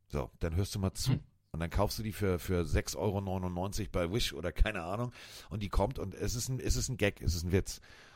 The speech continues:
Speaker 1: Und genauso handhabe ich das. Ähm, ich gebe jetzt nicht, nicht Hunderte von Euro
Speaker 2: Man
Speaker 1: für
Speaker 2: muss ja auch
Speaker 1: irgendwelche
Speaker 2: nicht.
Speaker 1: Leute aus. Das meine ich.
Speaker 2: Muss man, m-, also, wie gesagt, muss man auch nicht tun. Antworten aus dem Chat.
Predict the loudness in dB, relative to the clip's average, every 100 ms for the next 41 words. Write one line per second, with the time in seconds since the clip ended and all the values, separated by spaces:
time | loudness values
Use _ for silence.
0 | -10 -2 0 4 4 4 2 6 6 6
1 | 2 0 -2 -10 -2 0 0 2 4 6
2 | 6 4 4 0 -2 -2 -4 0 0 -2
3 | -4 2 4 2 0 -4 -4 0 0 2
4 | 4 8 8 8 6 4 4 4 4 4
5 | 0 -4 -8 -4 -2 -2 2 4 4 2
6 | 0 6 6 6 0 0 2 2 -4 0
7 | 6 8 8 6 2 4 4 4 4 6
8 | 6 8 8 8 4 6 2 2 4 8
9 | 8